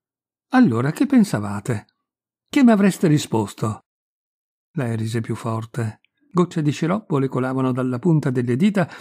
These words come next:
e scivolavano sul pavimento. "Io? Ma se non m'avete mai fatto capire niente,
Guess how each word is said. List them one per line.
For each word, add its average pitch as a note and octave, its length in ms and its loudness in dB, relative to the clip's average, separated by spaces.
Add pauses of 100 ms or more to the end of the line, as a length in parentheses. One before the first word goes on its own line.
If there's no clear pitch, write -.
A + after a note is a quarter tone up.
(200)
e - 80 -2
scivolavano C#3 640 -2
sul A#2+ 240 -2
pavimento. G#2 800 -4 (580)
"Io? C#3+ 460 2 (480)
Ma - 180 -4
se - 180 2
non F3+ 200 6
m'avete F#3 360 4
mai F#3+ 280 4
fatto - 360 0
capire E3 380 2
niente, A#2+ 640 0